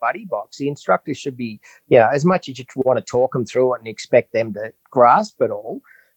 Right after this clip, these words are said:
you know, you're gonna be showing them, you know, what the attitudes look like and where you expect it to be and all that sort of stuff. So,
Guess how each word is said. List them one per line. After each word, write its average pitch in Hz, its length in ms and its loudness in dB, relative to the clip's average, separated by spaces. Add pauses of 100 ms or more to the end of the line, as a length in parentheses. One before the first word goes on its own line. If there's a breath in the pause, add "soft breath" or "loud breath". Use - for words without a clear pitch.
(140)
you 147 80 4
know, 131 140 4 (120)
you're 185 140 0
gonna 156 180 0
be 135 100 -2
showing 127 560 2
them, 127 460 -4 (180)
you 135 140 2
know, 139 240 2 (120)
what 135 260 2
the 120 140 -2 (280)
attitudes 131 560 0
look 127 180 0
like 139 340 2
and 113 200 -4
where 127 140 2
you 135 200 2
expect - 460 -2
it 117 100 -12
to 113 60 -6
be 123 320 4
and 131 80 0
all 127 120 0
that 131 160 0
sort 190 220 2
of 160 80 -2
stuff. 113 260 2
So, 131 440 0